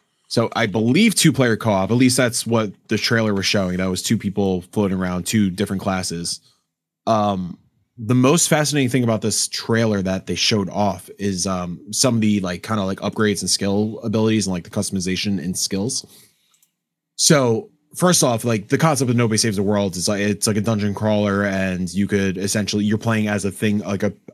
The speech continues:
character called a nobody, and you could take different shapes and different forms, and it could be anything from, like, an animal,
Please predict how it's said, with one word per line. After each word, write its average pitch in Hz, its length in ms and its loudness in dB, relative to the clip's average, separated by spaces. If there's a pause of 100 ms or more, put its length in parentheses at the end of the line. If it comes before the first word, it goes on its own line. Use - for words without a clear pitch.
character 113 320 0
called 104 240 0
a 98 80 -2
nobody, 95 500 0
and 92 100 -4
you 90 80 -4
could 95 140 -6
take 95 300 -4
different 95 340 -2
shapes 92 300 -2
and 92 80 -2
different 87 240 -6
forms, 87 400 -2
and 87 280 -6
it 90 120 -6
could 92 100 -2
be 92 100 0
anything 90 300 -4
from, 90 180 -4
like, 87 220 -6
an 95 160 -6
animal, 131 520 2